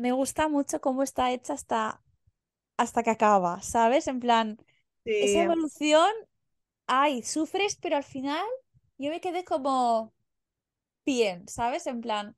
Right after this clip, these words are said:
Speaker 1: hmm.
Speaker 2: Sí, satisfecha.
Speaker 1: Sí, exacto. Entonces a mí me, me encanta. Además, Evelyn Hugo me parece un personaje icónico.
Speaker 2: A mí me pasaba leyendo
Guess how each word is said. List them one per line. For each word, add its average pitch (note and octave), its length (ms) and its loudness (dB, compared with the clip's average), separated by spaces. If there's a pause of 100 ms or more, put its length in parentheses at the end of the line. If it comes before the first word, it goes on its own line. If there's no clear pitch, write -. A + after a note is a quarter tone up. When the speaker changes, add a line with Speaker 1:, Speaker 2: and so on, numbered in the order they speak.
(120)
Speaker 1:
hmm. D#4 160 -12
Speaker 2:
Sí, G#3 420 -10 (220)
satisfecha. A3+ 720 -12 (460)
Speaker 1:
Sí, - 360 -2 (180)
exacto. G#3+ 720 -2 (360)
Entonces B3+ 380 -4
a A3+ 100 -4
mí G#3+ 140 -4
me, F#3+ 640 -4
me G#3 120 -10
encanta. G3 320 -2
Además, G3 300 -2
Evelyn G3+ 380 -2
Hugo G3 160 0
me F#3+ 100 0
parece F#3+ 260 -4
un G#3 80 -6
personaje G3 520 -4
icónico. A3 640 -6 (1300)
Speaker 2:
A G3+ 80 -14
mí G3+ 80 -8
me G#3+ 80 -8
pasaba C#4 300 -4
leyendo A3+ 720 -6